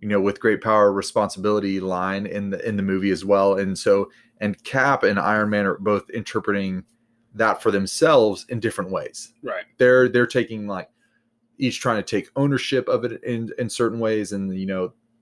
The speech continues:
Speaker 1: cost of power and that responsibility. And so people are dying on their watch because they make mistakes, and that comes with consequences. And so consequences to follow their convictions, consequences to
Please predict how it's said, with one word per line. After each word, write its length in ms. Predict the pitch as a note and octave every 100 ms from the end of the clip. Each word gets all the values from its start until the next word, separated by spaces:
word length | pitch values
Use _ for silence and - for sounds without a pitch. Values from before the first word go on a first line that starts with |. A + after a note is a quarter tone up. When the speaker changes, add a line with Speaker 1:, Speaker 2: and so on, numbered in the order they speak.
| _
Speaker 1:
cost 320 | - A#2+ -
of 80 | G#2
power 280 | A2+ G2 G2
and 280 | G#2 G2+ F#2
that 160 | F#2
responsibility. 720 | - - F#2 E2+ E2 D#2+ B1+
And 120 | D2+ F#2
so 220 | F2+ E2+ _ - _ -
people 320 | A#2+ G#2 F#2+
are 120 | F#2
dying 440 | E2+ A2 A2 G#2+
on 140 | G2+ G2
their 120 | F#2+
watch 300 | F#2 F#2+ F#2+
because 380 | F#2+ G#2 F#2 D#2+
they 160 | G2+
make 260 | F#2 F#2 -
mistakes, 760 | E2+ - D3 D3+ - - - - _ _ _ _ _ _
and 580 | A2 A2 G#2 G2 F#2+ F#2
that 180 | - F#2
comes 220 | - F2
with 100 | E2+
consequences. 880 | - E2+ E2+ - D#2 - - - - _ _ _ -
And 120 | G2+
so 320 | - F#2 F2 _ _ _ _ -
consequences 680 | A#2 G#2+ G#2 A2+ G2+ G#2 F2
to 540 | - G2 F#2 F2+ F2 _ _ _ _ _
follow 280 | - G#2
their 140 | F#2 F2+
convictions, 880 | - F2 B2 B2+ C3+ B2 A#2 G#2+ - _ _ _ _
consequences 720 | - G#2 - F2+ G2+ F#2 F2+ -
to 440 | F#2+ F2 E2 E2